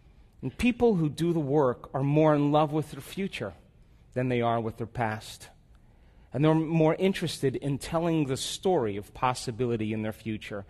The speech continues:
than reliving the emotions and experiences of the past. And you know, the beauty behind all of this is that you don't have to be a monk. You don't have to be a priest.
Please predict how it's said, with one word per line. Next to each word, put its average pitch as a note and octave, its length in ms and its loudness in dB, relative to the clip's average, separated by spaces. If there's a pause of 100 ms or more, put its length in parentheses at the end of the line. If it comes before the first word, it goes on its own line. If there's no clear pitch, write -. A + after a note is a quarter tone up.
(260)
than B2+ 160 0
reliving C3 540 2
the A2 100 -2
emotions A2+ 880 -2 (340)
and B2 60 -6
experiences A#2+ 760 -4
of A2 100 -4
the F#2 60 -16
past. G#2 600 -8 (1900)
And C#3+ 120 0
you D3+ 60 4
know, D#3 320 6 (200)
the B2+ 60 -8
beauty E3 380 0
behind C#3+ 440 0
all B2+ 220 4
of G#2+ 140 -4
this A2 440 -2 (960)
is A#2 220 -4
that C3 220 4
you B2+ 80 -4
don't C#3+ 200 2
have - 360 -6
to B2 60 -10
be A#2+ 140 -4
a A#2 40 0
monk. A2+ 420 -2 (1200)
You A#2 100 -6
don't C3+ 260 0
have B2+ 260 0
to A2 60 -12
be A#2+ 100 -2
a A2+ 60 -2
priest. - 640 -4